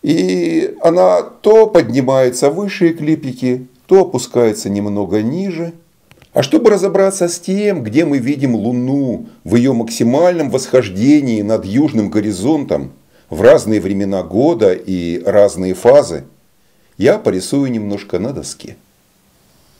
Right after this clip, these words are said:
И мы начнем с того случая, когда Солнце летом находится вблизи точки летнего солнцестояния. Но тогда,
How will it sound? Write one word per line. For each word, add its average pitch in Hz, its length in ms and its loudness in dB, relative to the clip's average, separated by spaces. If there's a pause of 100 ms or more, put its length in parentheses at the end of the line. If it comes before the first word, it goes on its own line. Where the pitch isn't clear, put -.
(440)
И 143 100 4
мы 247 120 4
начнем 185 420 -2
с - 80 -10
того 139 240 -2
случая, 104 560 -4
когда 190 560 -2
Солнце 202 680 -2
летом 143 680 -2 (360)
находится 233 680 -2
вблизи 147 720 -2
точки 165 720 -2
летнего 120 560 0
солнцестояния. 95 1300 -6 (1400)
Но 104 120 0
тогда, 143 540 -2